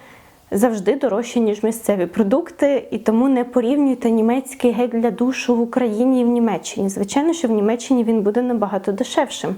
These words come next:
Давайте пройдемося по молоку. До речі, молоко в нас на два центи в Києві дорожче, ніж в Німеччині. Написано, е, євро сімнадцять у нас і євро п'ятнадцять у Німеччині.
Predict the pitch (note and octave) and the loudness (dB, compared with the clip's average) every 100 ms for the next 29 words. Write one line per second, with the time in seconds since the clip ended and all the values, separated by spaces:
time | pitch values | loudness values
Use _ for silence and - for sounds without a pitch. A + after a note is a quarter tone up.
0 | - - A#3+ C#4 C4+ C4 - A#3+ A3+ G3+ | -4 0 0 0 0 -4 -2 -2 0 -2
1 | G3 G3 - G#3+ - D4+ C#4+ C4 B3+ - | -4 -2 -2 -2 2 2 2 0 0 -2
2 | E3+ F#3 - A#3 C#4 A#3+ - G3+ A3 A#3 | -4 -4 0 2 0 -2 -2 0 0 0
3 | D4 D#4+ B3 A#3 G#3 G#3 G#3 D4+ D#4 - | 0 0 -2 -2 -2 0 0 -2 -2 -2
4 | A3+ C4+ C4+ A#3+ - A3+ A3+ A3+ A3+ G3+ | 0 0 0 -2 0 0 2 0 0 0
5 | G3 A3+ A3+ A#3 A3 G#3 G#3 A3 A3+ A3+ | -2 -2 -2 0 0 0 0 2 2 0
6 | A#3 G3 F3+ G3 G3 B3+ D#4 - C#4 B3+ | -2 -2 0 0 -2 -2 -2 0 0 2
7 | B3 A#3+ - - G#3 G3+ G3 B3+ G#3+ G#3+ | 0 -2 -8 -6 -2 0 2 2 0 -8
8 | - A3 G3+ G#3+ G#3+ - A3+ G3+ G#3 C4 | -2 0 0 0 -2 -2 -2 0 0 2
9 | G4+ - - G#3 B3 B3 A#3+ A#3 G3 G#3 | -2 -2 -4 0 0 -2 -6 -6 -4 -2
10 | A#3 A#3 G#3 G3 G3 A#3+ A#3 - G3 | -2 -2 -4 0 0 0 -2 -4 -2